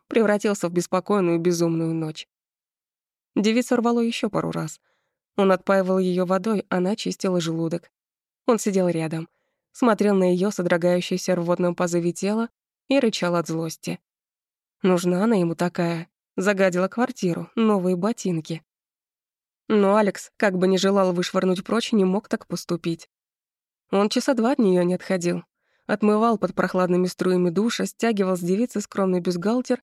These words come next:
и хлопковые трусики. Разве в таком наряде соблазняют мужчин?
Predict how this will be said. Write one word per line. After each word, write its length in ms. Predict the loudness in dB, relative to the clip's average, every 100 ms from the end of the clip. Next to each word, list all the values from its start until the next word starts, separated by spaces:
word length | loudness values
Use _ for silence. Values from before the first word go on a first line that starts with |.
| _
и 80 | -2
хлопковые 500 | 2 0 0 0 0
трусики. 580 | 0 -4 -4 -6 -8 -8 _ _ _ _ _ -2
Разве 300 | 0 2 0
в 60 |
таком 300 | -2 0 2
наряде 340 | 2 2 0 -2
соблазняют 540 | -2 0 0 0 0
мужчин? 480 | -2 -4 -4 -6